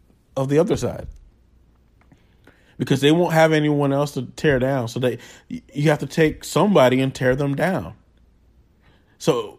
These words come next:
I don't know if it's gonna be Cardi or somebody else. They have to pick somebody to tear down while they build somebody else up.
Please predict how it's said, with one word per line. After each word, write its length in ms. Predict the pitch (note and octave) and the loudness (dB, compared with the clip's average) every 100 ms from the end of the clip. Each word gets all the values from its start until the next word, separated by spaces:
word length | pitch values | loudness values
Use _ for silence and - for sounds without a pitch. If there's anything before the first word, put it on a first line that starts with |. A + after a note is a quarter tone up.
| - | -6
I 120 | - | 2
don't 100 | F3 | 4
know 80 | E3 | 4
if 80 | D#3 | 4
it's 80 | C#3+ | 0
gonna 120 | C3 | -2
be 80 | A#2+ | 0
Cardi 400 | F3+ F#3 G3 F3 | 2 4 4 2
or 60 | |
somebody 380 | C3 D#3+ D3 D3+ | 0 0 2 2
else. 220 | E3 C3 | 2 0
They 100 | C#3+ | 0
have 200 | C3+ F#3+ | 2 0
to 80 | F3 | 0
pick 200 | - F#3 | -8 -8
somebody 520 | - F#3+ F#3 C#3 B2 | -2 0 4 6 4
to 100 | A#2+ | 0
tear 280 | A2 D3 C3+ | -4 0 0
down 380 | B2 C3 G#2 F2+ - - - | 0 -2 -2 -6 -12 -12 2
while 160 | A#2+ | 4
they 100 | A#2 | 4
build 240 | A2+ B2 A#2+ | 2 0 0
somebody 320 | B2 A#2 A2 | -2 0 2
else 220 | G#2+ G#2 | 2 0
up. 240 | G#2 F2 | -2 -4